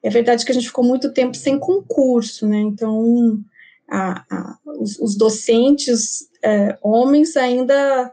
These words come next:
é, prevaleceram, mas aí nos anos dois mil, é, com os investimentos do governo federal nas universidades públicas, já abrindo os concursos, a gente já viu uma,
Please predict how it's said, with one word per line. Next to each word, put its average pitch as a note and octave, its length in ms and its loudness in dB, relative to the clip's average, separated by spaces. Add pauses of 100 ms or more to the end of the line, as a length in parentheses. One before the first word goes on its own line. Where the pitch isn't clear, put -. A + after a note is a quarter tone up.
(140)
é, G#3 160 0
prevaleceram, A3+ 1000 0
mas A3 280 -2
aí B3+ 200 2
nos C#4+ 260 2
anos B3 280 0
dois A3+ 320 0
mil, G#3 320 -2 (460)
é, F#3+ 80 -10
com A3 220 -2
os G#3 120 0
investimentos A3 880 0
do G#3 100 -2
governo G#3 340 0
federal G#3 460 -2
nas G3+ 180 0
universidades G3+ 720 -2
públicas, C#4+ 880 -2
já A#3 340 2
abrindo B3 360 -4
os A#3 100 -12
concursos, A#3 680 -8
a C4 60 -6
gente C4 280 -10
já C4+ 180 -2
viu B3 240 -6
uma, C4 480 -4